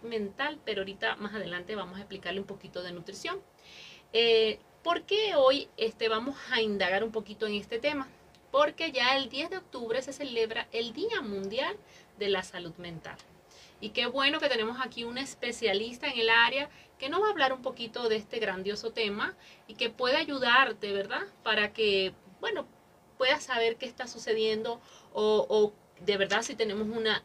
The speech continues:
muy buena salud mental o falta algo para que de esa manera podamos tener un mejor estilo de vida, ¿sí?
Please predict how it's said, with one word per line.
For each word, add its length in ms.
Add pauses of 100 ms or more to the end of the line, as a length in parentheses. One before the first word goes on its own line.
muy 420
buena 300
salud 280
mental 480
o 120
falta 580
algo 300 (340)
para 260
que 80
de 80
esa 160
manera 340
podamos 340
tener 240
un 80
mejor 260
estilo 340
de 100
vida, 260
¿sí? 280